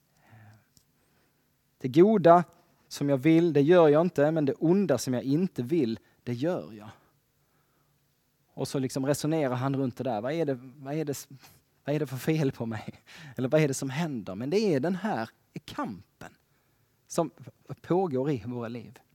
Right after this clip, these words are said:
Så det är det första området där den här andliga kampen sker. Det är, det är liksom inom oss själva,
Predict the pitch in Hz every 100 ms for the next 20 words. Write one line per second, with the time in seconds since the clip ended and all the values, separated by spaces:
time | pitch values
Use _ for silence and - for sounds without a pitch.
0 | _ _ _ _ _ _ _ _ _ _
1 | _ _ _ _ _ _ - - - -
2 | 202 214 - 208 - 180 220 214 147 120
3 | 123 139 139 139 156 117 135 143 151 123
4 | 135 - 131 101 113 107 - 135 98 143
5 | 233 151 226 180 143 - 175 190 170 131
6 | 123 - - 143 180 175 117